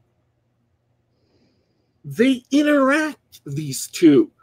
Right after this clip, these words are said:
And when they reach, when the kid reaches his majority, he learns how to fight by tra-, training with this spider priest. And, you know,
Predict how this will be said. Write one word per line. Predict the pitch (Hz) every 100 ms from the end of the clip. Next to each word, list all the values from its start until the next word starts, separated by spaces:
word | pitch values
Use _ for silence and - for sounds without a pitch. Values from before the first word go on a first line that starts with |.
| _ _ _ _ _
And | 196 208
when | 240 277
they | 262
reach, | 202 208 247 247 _ - - -
when | 226 240
the | 226 214 196 180 165 - _ _
kid | - 277 254
reaches | 214 208 214 247 208
his | 190
majority, | 190 151 120 302 415 440 247 269 277 - _ _ _
he | - 202
learns | 180 202 220 214 220
how | 196
to | 151
fight | - - 214 240 269 - _
by | 214
tra-, | 226 - 233 226 220 -
training | - 220 233 240 240
with | 226 -
this | 240 226
spider | - - 190 220 220 214
priest. | - 214 220 208 - -
And, | - 147 139 269 - - - _ _ _ _ _ -
you | 170
know, | 151 143 143 135